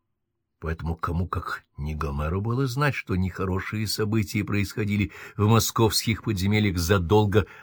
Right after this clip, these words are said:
до того, как мегаполис вымер, опаленный дыханием Армагеддона.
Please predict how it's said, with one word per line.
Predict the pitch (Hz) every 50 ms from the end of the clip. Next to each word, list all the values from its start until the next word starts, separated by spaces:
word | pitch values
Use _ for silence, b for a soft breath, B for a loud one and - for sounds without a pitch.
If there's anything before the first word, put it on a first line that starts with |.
| B _
до | - 92
того, | 85 98 101 98
как | - _ - -
мегаполис | 98 104 104 92 104 98 - - 104 101 95 92 87 - - -
вымер, | 95 92 92 95 92 87 85 85 82 - - _ _ _ _ _ _
опаленный | - 90 85 - 92 92 90 85 85 82 80 80
дыханием | 76 76 - - 95 85 82 80 80 B B B B B
Армагеддона. | - 82 76 69 69 - 69 69 67 - 60 60 58 57 -